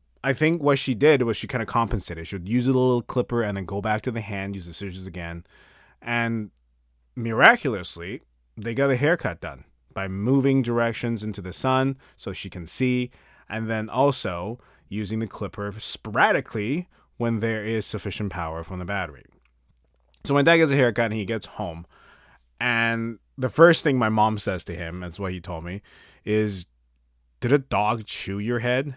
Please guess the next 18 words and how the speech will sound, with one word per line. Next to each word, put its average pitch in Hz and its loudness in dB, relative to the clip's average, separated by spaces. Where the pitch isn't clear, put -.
Because 143 4
it's 156 0
just, 143 -6
that's 156 2
what 165 6
it 147 8
looked 143 4
like. 98 -2
It 143 4
is, 135 0
is 131 0
awful. 147 4
Nothing 151 6
is 147 6
even. 127 2
Everything's 139 4
choppy 110 0
because 110 0